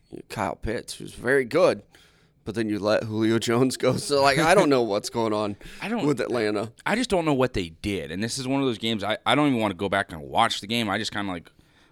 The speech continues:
Speaker 2: wanna dive into it a little more and, like, what the hell happened.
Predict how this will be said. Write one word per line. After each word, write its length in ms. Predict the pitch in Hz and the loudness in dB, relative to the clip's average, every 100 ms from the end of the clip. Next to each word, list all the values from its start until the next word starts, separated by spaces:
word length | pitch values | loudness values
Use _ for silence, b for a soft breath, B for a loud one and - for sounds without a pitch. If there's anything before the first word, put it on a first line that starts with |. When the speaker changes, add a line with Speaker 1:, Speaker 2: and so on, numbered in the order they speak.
| b | b
Speaker 2:
wanna 200 | - 92 | -6 -6
dive 320 | 78 85 92 92 | -4 -4 -4 -4
into 240 | 92 104 | -8 -6
it 60 | 92 | -6
a 20 | |
little 200 | 98 92 | -4 -6
more 180 | 92 90 | -6 -8
and, 80 | 85 | -8
like, 120 | 78 | -12
what 380 | - 92 104 - | -10 -2 -2 -4
the 60 | |
hell 220 | 80 80 | -10 -10
happened. 460 | 78 - - - - | -10 -14 -16 -20 -20